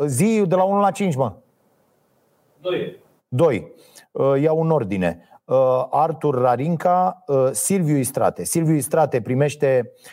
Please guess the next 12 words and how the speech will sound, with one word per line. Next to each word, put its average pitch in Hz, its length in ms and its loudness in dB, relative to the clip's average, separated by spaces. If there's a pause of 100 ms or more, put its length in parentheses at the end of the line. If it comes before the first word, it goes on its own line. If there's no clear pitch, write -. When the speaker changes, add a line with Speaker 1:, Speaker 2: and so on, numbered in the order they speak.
(220)
Speaker 1:
uh, 127 680 2
Caterina, 139 380 0
vin? 151 380 0 (440)
Vinul 139 280 0
nației, 107 340 -2
nu? 160 280 0 (640)
Da. 120 300 0 (240)
Vinul 156 320 0
nației 156 440 0
și 143 340 -2
mască, 131 580 -2 (300)
uh, 113 200 2